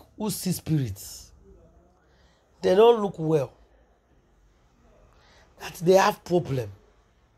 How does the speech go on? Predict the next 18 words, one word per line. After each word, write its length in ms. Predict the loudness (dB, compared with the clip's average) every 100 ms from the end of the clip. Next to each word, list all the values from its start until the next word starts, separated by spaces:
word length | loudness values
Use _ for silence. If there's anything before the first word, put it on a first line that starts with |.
| _ _ _ _ _ _ _ _ _ _ _ _
I 80 | -6
think 200 | -4 0
they 120 | 2
need 180 | 2 4
help, 300 | 4 4 0
grandfather. 500 | -2 -2 -4 -12 -14 -18 _ _ _ _ _ _ -20 -20 -20 -20 -20 -20 -20 -20 -20 -20 -20 -6
Grandfather 380 | 4 4 4 0
say 200 | 0 -4
no. 300 | -4 -4 -4 -8 -20 _ _ _ _ _ _ _ _ _ _ -20 -20 -20 -20 _ _ _ -10
He 80 | -8
say 260 | -2 0
na 140 | 2 2
him 160 | 2 0
grandson 520 | 2 2 2 -2 -6
spirit, 480 | -6 -8 -4 -4 -6
he 100 | -4
no 180 | 0 0
rest. 680 | 0 -4 -8 -16 -18 -20